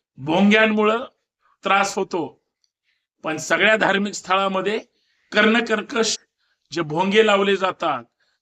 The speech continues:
जे डीजे लावले जातात, ज्या मिरवणुका काढल्या जातात, सामान्य माणसाला त्याचा त्रास होतो. भोंग्यांचा आवाज किती असतो, आमच्या हिंदूचा असतो, तुमच्या मुसलमानांचा असतो, यांच्या ख्रिश्चनांचा असतो,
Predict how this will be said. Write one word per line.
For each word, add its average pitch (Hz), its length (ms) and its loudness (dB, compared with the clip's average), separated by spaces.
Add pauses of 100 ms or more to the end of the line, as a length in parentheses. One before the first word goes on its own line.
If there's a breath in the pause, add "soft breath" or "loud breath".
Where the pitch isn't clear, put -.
(140)
जे 175 140 0
डीजे 190 480 2
लावले 196 320 2
जातात, 175 420 -4 (600)
ज्या 160 140 2
मिरवणुका 202 580 0
काढल्या 190 400 0
जातात, 185 420 -4 (440)
सामान्य 185 720 0
माणसाला 175 540 -4
त्याचा 160 320 -10
त्रास 156 360 -12
होतो. - 340 -20 (1120)
भोंग्यांचा 202 540 0
आवाज 220 300 2
किती 233 240 -6
असतो, - 440 -6 (600)
आमच्या 196 300 0
हिंदूचा 208 460 2
असतो, 202 280 -2
तुमच्या 208 340 -4
मुसलमानांचा 202 720 -4
असतो, 208 380 -8 (340 soft breath)
यांच्या 190 320 0
ख्रिश्चनांचा 202 720 -4
असतो, 214 440 -6